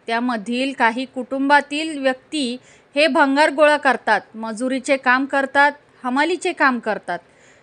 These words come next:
असे वेगवेगळ्या प्रकारचे आपले उपजीविका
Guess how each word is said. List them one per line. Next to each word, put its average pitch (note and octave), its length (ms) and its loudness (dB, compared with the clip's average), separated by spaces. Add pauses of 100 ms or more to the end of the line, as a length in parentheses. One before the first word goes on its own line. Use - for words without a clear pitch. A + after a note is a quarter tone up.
(240)
असे D#4+ 360 2
वेगवेगळ्या D4+ 600 4
प्रकारचे C4 600 0
आपले C4 600 2 (640)
उपजीविका C#4+ 1000 0